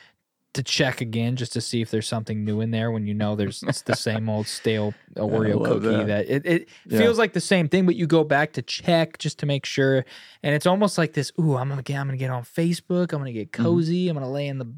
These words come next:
Speaker 1: couch," and then three hours later, you're down this rabbit hole. You didn't accomplish anything you actually wanted to accomplish. So, like, why?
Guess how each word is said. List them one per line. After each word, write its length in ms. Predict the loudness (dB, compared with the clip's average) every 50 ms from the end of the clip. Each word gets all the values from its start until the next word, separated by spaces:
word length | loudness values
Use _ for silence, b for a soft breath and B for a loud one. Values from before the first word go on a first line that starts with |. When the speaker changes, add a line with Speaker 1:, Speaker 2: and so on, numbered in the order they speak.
| -16 -12 -6
Speaker 1:
couch," 400 | -4 -2 0 0 0 0 -2 -4
and 100 | -4 -4
then 160 | -4 -4 -4
three 240 | -2 0 0 2 2
hours 240 | 2 0 -2 -2
later, 340 | -2 -2 0 0 0 -2 -4 b b b b b b b b b b _
you're 140 | -2 -2 0
down 260 | 0 0 0 0 -2
this 220 | -2 -4 -6 -8 -10 -12 -14 -14 -18 _ _ -6
rabbit 420 | -2 0 2 2 2 0 0 -2
hole. 220 | -2 -2 0 0
You 120 | 0 0 0
didn't 160 | 0 -2 -4
accomplish 420 | -4 -4 -4 -6 -6 -6 -8 -8 -4 -2
anything 340 | -2 -2 0 0 -2 -2
you 140 | 0 0 0
actually 320 | 0 -2 -2 -4 -4 -4 -4
wanted 180 | -4 -4 -2
to 80 | -4 -4
accomplish. 460 | -4 -4 -6 -6 -6 -6 -6 -8 B B B B B B
So, 160 | -2 2 4
like, 240 | 6 6 4 2 0 -4
why? 640 | -2 0 0 2 2 2 0 0 -2 -4 -6 -10 _